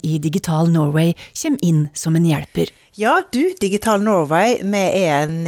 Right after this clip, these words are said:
Speaker 2: liten organisasjon med et stort mandat, og det mandatet heter at vi skal bidra til økt konkurransekraft i norsk næringsliv.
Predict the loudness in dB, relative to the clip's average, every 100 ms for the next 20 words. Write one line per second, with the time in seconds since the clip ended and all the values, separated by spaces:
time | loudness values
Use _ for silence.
0 | -4 -2 -4 -6 -6 -2 -2 -4 -6 -6
1 | -6 -6 -2 0 0 -2 -4 _ -12 -10
2 | -10 -6 -8 -8 -18 -8 -4 -2 0 0
3 | 0 -6 -12 -8 -6 -4 -4 -4 0 0
4 | 0 -2 0 0 0 -2 -4 -8 -8 -6
5 | -8 -4 -4 -4 -2 -4 -2 -2 0 -2
6 | -2 -8 -8 -6 -6 -4 -6 -6 -10 -10
7 | _ -16 -10 -6 -2 -4 -4 -4 -4 -4
8 | -2 -2 -2 -6 -2 0 0